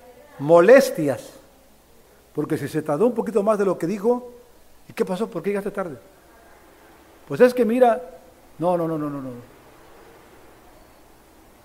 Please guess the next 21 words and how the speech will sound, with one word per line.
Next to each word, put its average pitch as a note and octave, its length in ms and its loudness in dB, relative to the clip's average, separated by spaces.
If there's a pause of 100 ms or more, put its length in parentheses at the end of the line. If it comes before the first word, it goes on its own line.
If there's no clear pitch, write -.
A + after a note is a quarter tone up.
(380)
¿Qué G#3+ 100 2
es A#3+ 60 2
lo A#3 120 6
que G#3+ 100 4
hace A3 160 6
actuar G#3+ 280 2
así G#3+ 360 -2 (1120)
a D#3 80 -8
la D3+ 80 2
mujer F3+ 260 0
o G3+ 100 4
al F3+ 100 4
hombre? G3 340 -2 (640)
La D#3+ 180 2
desconfianza. E3+ 920 -2 (2000)
Así G3 180 -2
que, B3 120 4
hermanos, A#3 380 4
cuando G3 440 0
lo-, F#3+ 180 -4
lo-, F3 240 -6